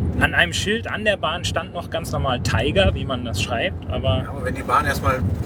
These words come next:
Speaker 2: dreißig Jahre da steht, dann verschleift das irgendwann. Die
Speaker 1: Richtig.
Speaker 2: Leute, hm.
Speaker 1: Ja. Ist aber auch nicht so, äh, wie, wie Tigger von, von, äh,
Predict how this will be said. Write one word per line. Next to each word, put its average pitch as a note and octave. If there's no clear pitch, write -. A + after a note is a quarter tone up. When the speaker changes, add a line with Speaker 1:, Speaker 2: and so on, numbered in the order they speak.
Speaker 2:
dreißig -
Jahre -
da E2
steht, -
dann -
verschleift -
das -
irgendwann. -
Die C#3
Speaker 1:
Richtig. -
Speaker 2:
Leute, C3
hm. F3
Speaker 1:
Ja. A2+
Ist G3+
aber F3
auch F#3+
nicht G3
so, F3
äh, -
wie, C#3
wie -
Tigger A#3+
von, D#3
von, D3
äh, C#3